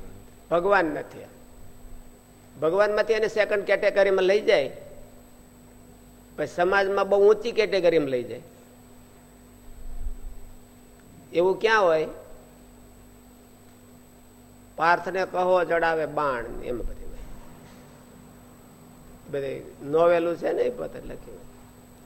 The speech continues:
એને એક, એક કેટેગરીમાંથી હેઠા ઉતારીને માણસ, બહુ સારા માણસ ચિતર્યા હોય,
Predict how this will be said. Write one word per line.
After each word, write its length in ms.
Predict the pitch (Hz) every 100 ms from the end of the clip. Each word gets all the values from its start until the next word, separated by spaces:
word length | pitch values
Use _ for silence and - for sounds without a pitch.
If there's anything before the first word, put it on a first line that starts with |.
| - - 175
એને 160 | 180 220
એક, 560 | 208 202 202 - -
એક 180 | 185 190
કેટેગરીમાંથી 800 | 202 175 190 202 202 202 202 160
હેઠા 240 | 165 190
ઉતારીને 500 | 202 - 214 208 202
માણસ, 460 | 165 185 208 190 165 - - - - -
બહુ 220 | 160 160
સારા 240 | - - -
માણસ 360 | 160 170 202
ચિતર્યા 360 | 170 170 156 123
હોય, 460 | - - - -